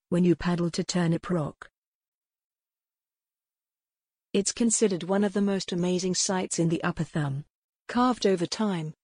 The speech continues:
by the force of constant wave action, the soft limestone has been shaped to its namesake and separated from the mainland over thousands of years. C N N called it one of the most amazing rock formations in America.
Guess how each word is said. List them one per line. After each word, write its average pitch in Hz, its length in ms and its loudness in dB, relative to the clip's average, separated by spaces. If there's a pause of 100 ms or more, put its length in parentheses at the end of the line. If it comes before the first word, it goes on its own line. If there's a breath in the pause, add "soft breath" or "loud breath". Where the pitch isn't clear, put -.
(100)
by 170 100 0
the 175 100 0
force 226 380 0
of 214 100 -2
constant 190 540 -2
wave 180 320 0
action, 143 460 -2 (180)
the 214 80 -4
soft - 380 2
limestone 208 560 2
has 175 120 -4
been 180 160 0
shaped - 420 0
to 175 100 -2
its 185 180 0
namesake 185 580 -2
and 170 120 -4
separated 165 680 -2
from 175 180 -4
the 170 80 -2
mainland 180 480 0
over 156 200 2
thousands 170 520 -4
of 156 140 -2
years. 156 480 -4 (380)
C 233 240 4
N 240 160 4
N 202 180 2
called 190 320 -2
it - 240 -10 (160)
one 214 240 4
of 226 120 0
the 214 80 2
most 185 280 0
amazing 180 460 0
rock - 240 2
formations 185 680 -2
in 165 100 0
America. 170 580 -4